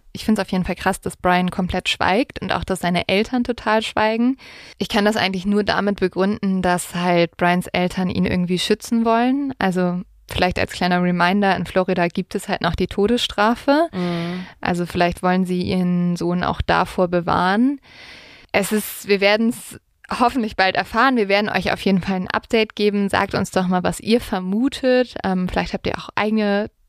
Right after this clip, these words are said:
Speaker 1: Theorien und habt so ein bisschen Detektiv gespielt. Es gibt noch eine Sache, die vielleicht zum Abschluss ganz gut ist zu sagen.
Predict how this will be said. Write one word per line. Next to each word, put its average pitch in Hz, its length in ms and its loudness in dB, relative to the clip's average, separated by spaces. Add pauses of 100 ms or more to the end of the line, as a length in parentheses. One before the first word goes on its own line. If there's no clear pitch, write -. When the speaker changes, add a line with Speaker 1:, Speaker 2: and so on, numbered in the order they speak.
(120)
Speaker 1:
Theorien 208 460 0
und 185 180 -4
habt - 200 -8
so 185 60 0
ein 180 60 0
bisschen 180 280 -2
Detektiv 175 520 -2
gespielt. 208 560 0 (1160)
Es 196 120 0
gibt 233 160 -10
noch 220 120 2
eine 214 240 0
Sache, 202 500 0
die 180 480 2 (180)
vielleicht - 320 -2
zum - 120 -2
Abschluss - 420 -2
ganz 180 220 -2
gut - 140 -6
ist - 180 -8
zu - 100 -8
sagen. 220 520 2